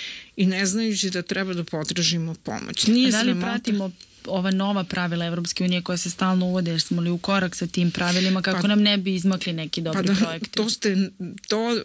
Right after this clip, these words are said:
Speaker 1: morate da radite. To vam je posao ko-, ako ne pratite Evropsku, no-, nova pravila, onda se sami ste sebi odsekli granu, e, i da, na kori-, na kojoj sedite.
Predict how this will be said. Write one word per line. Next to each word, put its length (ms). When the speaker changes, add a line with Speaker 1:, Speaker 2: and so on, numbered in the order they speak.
Speaker 1:
morate 640
da 160
radite. 540
To 180
vam 340
je 120
posao 680
ko-, 420
ako 360
ne 280
pratite 560
Evropsku, 460
no-, 340
nova 360
pravila, 640
onda 220
se 260
sami 360
ste 160
sebi 440
odsekli 580
granu, 540
e, 160
i 240
da, 300
na 360
kori-, 680
na 140
kojoj 260
sedite. 580